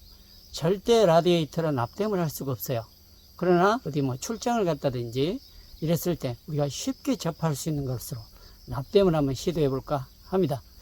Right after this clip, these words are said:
자, 제가 오늘 지금 농장에 와서 보니까 포크레인 그 얀마, 아주 오래된 그 <laughs> 얀마가 하나 있는데, 낮에다가 동으로 돼가지고,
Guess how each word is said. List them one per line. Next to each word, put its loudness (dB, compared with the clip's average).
자, 0
제가 8
오늘 6
지금 2
농장에 4
와서 6
보니까 -2
포크레인 0
그 -2
얀마, 4
아주 -4
오래된 4
그 2
<laughs> -
얀마가 4
하나 4
있는데, 2
낮에다가 4
동으로 6
돼가지고, 2